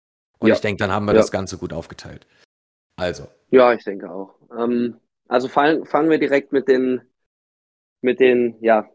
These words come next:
Speaker 2: Hobbits, nennen wir sie Hobbits?
Speaker 1: Ja, wir nennen sie
Speaker 2: Das
Speaker 1: Hobbits.
Speaker 2: ist schon die, die erste, die erste große Frage. Ähm, ja, fangen wir am besten mit denen an. Da fängt ja auch im, ja, so einigermaßen die, die Folge damit an. Es ist zwar,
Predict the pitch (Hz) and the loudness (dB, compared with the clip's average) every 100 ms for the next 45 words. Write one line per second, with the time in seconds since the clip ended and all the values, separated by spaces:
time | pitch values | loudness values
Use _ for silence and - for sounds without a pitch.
0 | _ - 135 151 147 - _ 123 131 151 | _ 0 2 0 -4 -16 _ -2 0 2
1 | 156 151 147 151 165 - - _ _ - | 0 0 0 0 -2 -4 -20 _ _ 0
2 | 196 123 117 107 110 110 95 95 98 113 | 2 2 0 0 -4 -4 -4 -4 -2 -2
3 | 117 - 127 110 - - - - 120 - | -4 0 -2 -2 -20 -20 -12 -4 -4 -6
4 | - - 123 127 131 131 123 135 135 110 | -6 6 8 8 4 2 4 4 4 -4
5 | 120 117 110 - 104 113 135 131 - 123 | -4 -4 -6 -8 -6 -2 -2 -4 0 2
6 | 123 120 123 123 - - 110 117 113 _ | 2 2 -2 -4 -10 -8 0 2 2 _
7 | - 127 143 131 120 131 127 117 123 120 | -4 0 0 -2 -2 -4 -4 -2 -2 -2
8 | 131 127 123 - 143 175 156 131 135 - | -2 0 -2 -2 -4 -2 0 2 2 0
9 | - 123 123 _ _ - 110 110 123 135 | -6 -4 -4 _ _ -8 0 2 4 2
10 | 120 131 147 135 123 131 147 120 120 120 | 4 4 4 2 0 -2 -2 -4 0 -2
11 | 107 113 117 127 131 117 - 127 123 - | -2 0 4 4 4 2 0 0 0 -2
12 | 113 - 113 107 | -8 -4 0 0